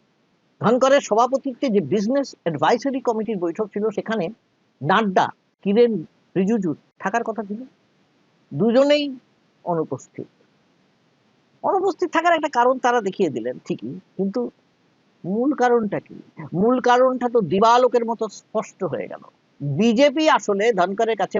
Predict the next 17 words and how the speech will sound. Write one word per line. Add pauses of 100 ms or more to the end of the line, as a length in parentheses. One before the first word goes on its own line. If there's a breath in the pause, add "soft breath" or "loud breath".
বার্তা
পাঠিয়ে
দিয়ে (140)
জানিয়ে
দিল (600 soft breath)
এবার (140)
তার (100)
সরে
যাওয়া (180)
শ্রেয়। (2000)
তবে (100)
তিনি
কিন্তু
শেষ
কথা
শোনার
মানুষ